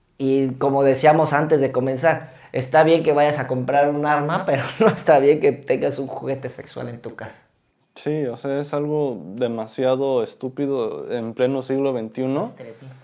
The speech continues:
Speaker 2: Y súper extremista, así es.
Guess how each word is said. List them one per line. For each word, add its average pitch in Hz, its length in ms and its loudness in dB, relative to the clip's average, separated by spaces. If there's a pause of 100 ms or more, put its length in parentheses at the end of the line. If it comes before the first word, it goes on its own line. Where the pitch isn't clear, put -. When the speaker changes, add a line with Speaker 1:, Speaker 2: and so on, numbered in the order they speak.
(400)
Speaker 2:
Y 117 440 -4
súper 165 360 -6
extremista, 110 580 -12
así 117 220 -8
es. 117 200 -10